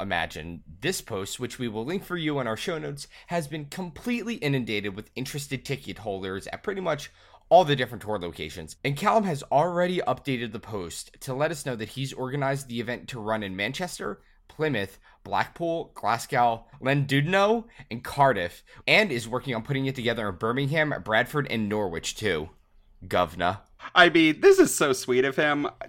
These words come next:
Speaker 2: I know it's hella promotional, but as we all know, Rocky, more than any other show, thrives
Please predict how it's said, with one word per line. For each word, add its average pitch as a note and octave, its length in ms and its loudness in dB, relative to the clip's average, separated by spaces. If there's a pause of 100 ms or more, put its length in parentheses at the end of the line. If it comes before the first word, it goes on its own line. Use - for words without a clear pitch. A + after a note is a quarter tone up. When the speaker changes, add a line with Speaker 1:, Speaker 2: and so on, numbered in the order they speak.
(220)
Speaker 2:
I F3+ 160 8
know G#3+ 280 10
it's F#3+ 340 6
hella E3+ 300 6
promotional, E3 960 6
but C#3 400 4 (100)
as D#3+ 180 8
we D#3+ 140 4
all C4 180 10
know, E3+ 360 6
Rocky, D#3+ 560 0
more C#3+ 260 2
than C3 320 -2
any A#3+ 300 4
other C3+ 240 6
show, G2+ 520 -2
thrives B2 760 4